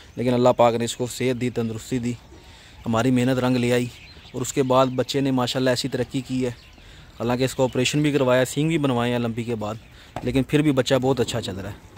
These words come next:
नाफा झालर भी छोड़ रहा है, हाइट भी कर रहा है, लेंथ भी बना रहा है माशाल्लाह से। ये भी दो हज़ार तेईस कुर्बानी के लिए है, मुल्तान से ही हमारे बड़े प्यार वाले, बड़े अजीज़ दोस्त हैं, उनके लिए ये पा रहे हैं।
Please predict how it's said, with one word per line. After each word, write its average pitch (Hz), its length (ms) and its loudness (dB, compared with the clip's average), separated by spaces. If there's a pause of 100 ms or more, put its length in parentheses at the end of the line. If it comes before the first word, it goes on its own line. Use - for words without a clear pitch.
(100)
नाफा 123 240 2
झालर 123 280 2
भी 156 100 0
छोड़ 143 240 2
रहा 151 100 6
है, 139 80 4
हाइट 135 200 2
भी 160 120 0
कर 143 160 4
रहा 147 100 4
है, 143 60 0
लेंथ 143 180 4
भी 151 160 -2
बना 107 240 -4
रहा 107 100 -12
है - 120 -20 (680)
माशाल्लाह 117 460 -2
से। 127 100 -2
ये 131 140 2
भी 151 100 2
दो 135 200 4
हज़ार 143 180 6
तेईस 147 220 0
कुर्बानी 131 420 0
के 135 100 -2
लिए 139 240 0
है, 156 180 2 (300)
मुल्तान 120 320 -2
से 135 120 -4
ही 135 60 2
हमारे 117 220 0
बड़े 120 200 0
प्यार 120 260 0
वाले, 120 240 0 (540)
बड़े 127 180 0
अजीज़ 123 320 -2
दोस्त 120 320 -4
हैं, 127 120 -2 (840)
उनके 123 240 -2
लिए 123 160 2
ये 120 140 -2
पा 104 180 -2
रहे 123 140 -2
हैं। 117 120 -6